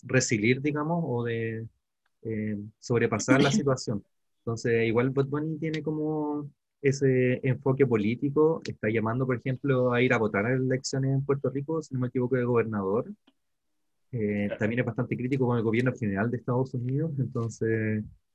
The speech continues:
Speaker 1: eso yo quería rescatar.
Speaker 3: Sí, súper.
Speaker 2: Sí.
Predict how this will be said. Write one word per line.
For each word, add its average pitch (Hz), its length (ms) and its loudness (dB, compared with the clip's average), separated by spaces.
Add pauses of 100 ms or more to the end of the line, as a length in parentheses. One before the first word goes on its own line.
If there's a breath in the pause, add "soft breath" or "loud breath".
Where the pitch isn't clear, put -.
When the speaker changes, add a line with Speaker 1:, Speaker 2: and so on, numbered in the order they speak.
(260)
Speaker 1:
eso 107 240 -2
yo 107 140 2
quería 107 240 2
rescatar. 104 360 -6 (920)
Speaker 3:
Sí, 123 260 -4
súper. 127 340 0
Speaker 2:
Sí. 131 280 2